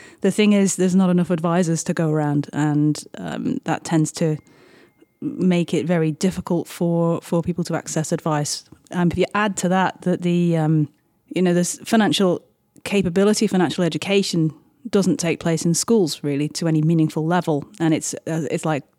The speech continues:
educators expect that it'll happen somehow. I don't know how. Maybe osmosis. That might be a good way to get make, make sure people <laughs> understand about. Um, so it, it's, it's still down to parents and to, um, and, uh,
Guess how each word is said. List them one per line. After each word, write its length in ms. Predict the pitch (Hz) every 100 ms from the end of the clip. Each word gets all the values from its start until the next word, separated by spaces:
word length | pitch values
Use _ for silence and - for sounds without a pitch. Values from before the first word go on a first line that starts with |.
| -
educators 600 | 170 165 - 180 170 160
expect 680 | 170 - - - 156 - - - _ -
that 520 | 185 175 - - - -
it'll 240 | 196 185
happen 240 | 175 143 165
somehow. 480 | - 185 156 156 151
I 80 | 170
don't 140 | 156 151
know 100 | 147
how. 300 | 160 180 170
Maybe 240 | 165 156
osmosis. 720 | 160 165 170 180 - 190 - -
That 120 | 180
might 160 | 156 160
be 80 | 175
a 40 |
good 220 | 170 180 196
way 200 | 247 233 -
to 320 | - 165 160 156 - -
get 180 | 175 -
make, 320 | 180 - -
make 180 | 190 175
sure 180 | -
people 240 | 226 185 175 -
<laughs> 140 | 208
understand 460 | 208 214 - 214 262
about. 380 | 240 247 233 - -
Um, 340 | 196 190 185 170 - - - - - -
so 160 | - 254
it, 240 | 214 226
it's, 300 | 233 226 -
it's 160 | - 247
still 400 | - - 254 240
down 380 | 202 220 214 208
to 500 | - 190 190 185 185
parents 520 | 165 180 185 190 156
and 340 | 175 165 156 -
to, 460 | - 160 160 156 -
um, 420 | 156 151 151 139 _ _ _ _
and, 120 | 156
uh, 80 | 160